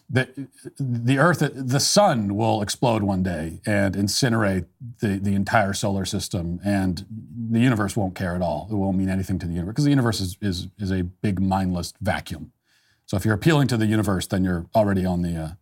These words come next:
the wrong side of things. Um, Life Starts Now says, "Matt,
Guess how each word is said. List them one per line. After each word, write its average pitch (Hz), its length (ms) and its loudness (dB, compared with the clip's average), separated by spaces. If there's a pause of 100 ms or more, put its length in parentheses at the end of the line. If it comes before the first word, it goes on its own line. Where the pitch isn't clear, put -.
the 107 80 -2
wrong 92 220 2
side 90 200 0
of 85 60 -6
things. 78 200 -10 (1000)
Um, 131 400 4 (840)
Life 160 280 4
Starts 175 460 2
Now 147 320 4
says, 107 280 0
"Matt, 156 360 4